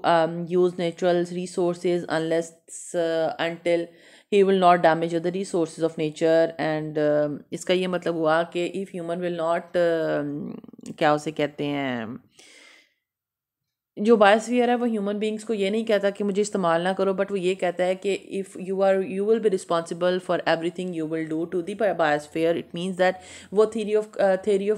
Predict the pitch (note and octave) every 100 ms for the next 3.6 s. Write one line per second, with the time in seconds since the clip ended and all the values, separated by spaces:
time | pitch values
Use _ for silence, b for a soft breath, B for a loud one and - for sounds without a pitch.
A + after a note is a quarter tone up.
0 | G#3 F3 F3 G3 F#3 F3+ F#3 F#3 F#3+ F#3+
1 | F#3 F3 F3 E3+ F#3 F#3+ - E3+ E3 D#3+
2 | D#3 D#3+ E3+ E3 F#3+ F#3 F3+ E3+ F#3 E3
3 | D#3+ F3+ F3 F3 F3 F#3+